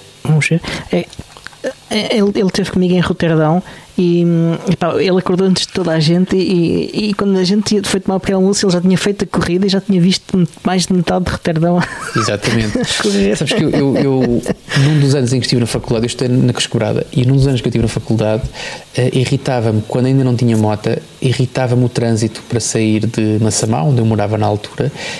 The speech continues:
Speaker 2: e então comecei,
Speaker 1: Uhum.
Speaker 2: comecei a perceber que se eu saísse de casa às sete da manhã,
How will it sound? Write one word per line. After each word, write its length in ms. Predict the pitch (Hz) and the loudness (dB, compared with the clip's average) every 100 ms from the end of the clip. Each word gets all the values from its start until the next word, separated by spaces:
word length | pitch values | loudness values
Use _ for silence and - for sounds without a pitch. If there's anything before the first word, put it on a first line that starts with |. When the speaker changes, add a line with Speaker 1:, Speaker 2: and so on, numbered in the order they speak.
| - - | -8 -2
Speaker 2:
e 160 | 113 | 0
então 640 | 123 127 131 139 139 143 143 | 0 0 0 2 4 4 2
comecei, 380 | - 143 147 156 | 2 2 2 0
Speaker 1:
Uhum. 40 | 107 | 0
Speaker 2:
comecei 360 | 127 - 120 | -2 0 0
a 40 | 117 | -2
perceber 360 | - 127 123 | -2 0 0
que 80 | - | 0
se 100 | - | -2
eu 60 | 123 | -2
saísse 380 | 135 127 120 | 0 0 0
de 80 | - | -4
casa 260 | - 113 113 | -4 -2 0
às 100 | - | -2
sete 220 | 131 113 | -2 -2
da 60 | 113 | 0
manhã, 460 | 110 107 104 127 | 2 2 2 0